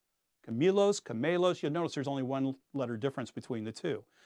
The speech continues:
And camelos is where you get the word camel. It's the camel. And the oldest manuscripts contained, contain the word camel. So that's where this came from with this idea about it being a cable.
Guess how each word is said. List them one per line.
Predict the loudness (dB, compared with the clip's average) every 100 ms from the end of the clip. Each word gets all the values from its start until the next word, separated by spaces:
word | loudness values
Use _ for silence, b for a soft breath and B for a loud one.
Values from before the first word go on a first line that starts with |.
| b
And | -8 -4
camelos | 0 2 4 4 2 2
is | 0 0 -2
where | -4
you | -2
get | -4 -6
the |
word | -8 -10 -10
camel. | -10 -10 -10 -10
It's | -12 -10
the | -10
camel. | -8 -8 -8 -10 -14 b b b b b
And | -2 0 -2
the | 0 0 4
oldest | 4 4 -2
manuscripts | -4 -4 -4 -2 -4 -2
contained, | -4 -2 -2 0 0 -2 _ _ _ _ _ _ _ -2
contain | -2 2 0
the | 2
word | 2 0
camel. | -2 -2 0 0 -4 -14 _ _ _ -4
So | 2 4 2 -2
that's | 4 4 4
where | 2
this | 4 2
came | 0 0 0
from | 0 0 0 -2 0
with | 0 0 _ _
this | 2 2 2 -2
idea | -2 2 4 2
about | 0 -2 -2
it | -2
being | -2 -4
a |
cable. | -8 -2 -2 -2 -6